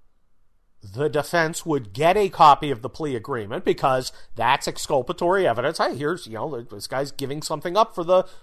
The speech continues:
plea. That, that goes to bias. That's always relevant. And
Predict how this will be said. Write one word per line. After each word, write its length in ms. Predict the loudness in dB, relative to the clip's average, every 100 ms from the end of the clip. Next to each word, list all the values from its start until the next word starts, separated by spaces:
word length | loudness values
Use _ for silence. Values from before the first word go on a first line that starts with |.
| -8
plea. 280 | -2 -2
That, 260 | 0 -2 -2
that 180 | -6 -2
goes 220 | -2 -2
to 80 | -2
bias. 480 | 2 2 2 -2 -4
That's 180 | -6 -6 4
always 520 | 8 8 6 -4 -6
relevant. 600 | -4 -4 -4 -8 -12 -14 -20 -20 -20 -12 -6
And 160 | -4